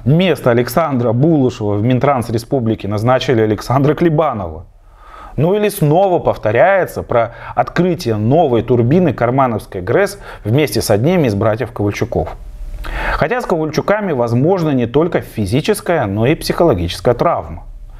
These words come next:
У Радия Фаритовича не очень-то пока складываются отношения с крупными финансово-промышленными группами.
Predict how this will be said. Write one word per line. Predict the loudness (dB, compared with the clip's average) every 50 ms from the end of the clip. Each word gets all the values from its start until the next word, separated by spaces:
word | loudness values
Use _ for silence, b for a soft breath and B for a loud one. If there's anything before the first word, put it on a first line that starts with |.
| B B B B B B B B B B
У | 2
Радия | 2 2 2 0 -2 0
Фаритовича | 0 0 0 0 0 -2 -2 0 0 2
не | 2 2 2
очень-то | 2 4 4 4 2 2 0 0 -2 -2 -2 -2
пока | -2 -2 -2 -2 -4 -4
складываются | -4 -4 -2 0 0 0 0 0 0 0 -2 -4 -4 -6 -6
отношения | -6 -6 -10 -8 -2 -2 0 0 0 0 0 -2
с | -4 -6 B B B B B B B B
крупными | -2 0 0 0 -2 -2 -2 -2 -2
финансово-промышленными | -4 -2 -2 0 2 2 2 2 0 0 0 0 0 0 -2 -2 0 0 -2 -2 -2 -2 0 0 0 2
группами. | 4 4 4 4 2 0 -2 -6 -6 -6 -8 -10